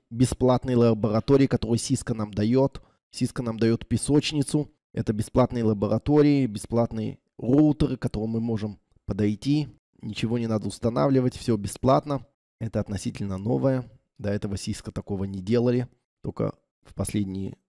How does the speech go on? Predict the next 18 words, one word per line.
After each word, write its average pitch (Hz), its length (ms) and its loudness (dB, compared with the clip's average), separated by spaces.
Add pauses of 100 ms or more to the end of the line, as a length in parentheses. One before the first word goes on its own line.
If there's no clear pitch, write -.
(120)
года 101 300 -2
они 110 180 -4
нам 104 180 -4
разрешили 107 560 0
бесплатные 104 600 -2
лаборатории, 120 880 0
создали 110 540 -2
и 101 40 -4
все - 180 -2
дают 104 240 0
нам 101 140 -6
бесплатно. 127 600 0 (280)
И - 80 -4
мы 131 140 2
отфильтруем 113 680 -2
нетворкинг, 127 680 -2
лаборатории, 107 560 0
связанные 101 500 -6